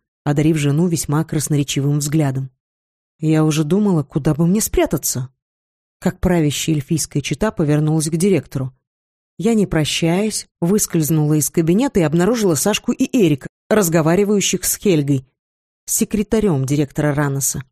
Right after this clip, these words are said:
"Ну, привет, братишка", ехидно сказал я Эрику.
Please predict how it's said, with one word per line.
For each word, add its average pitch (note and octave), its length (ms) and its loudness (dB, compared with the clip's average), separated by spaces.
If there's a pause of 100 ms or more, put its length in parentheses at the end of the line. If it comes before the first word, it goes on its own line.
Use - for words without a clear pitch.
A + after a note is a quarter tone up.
(1000)
"Ну, B3 240 2
привет, B3+ 640 2
братишка", G3 760 0 (320)
ехидно F3+ 420 0
сказал E3+ 380 0
я D#3+ 200 2
Эрику. D3 460 -2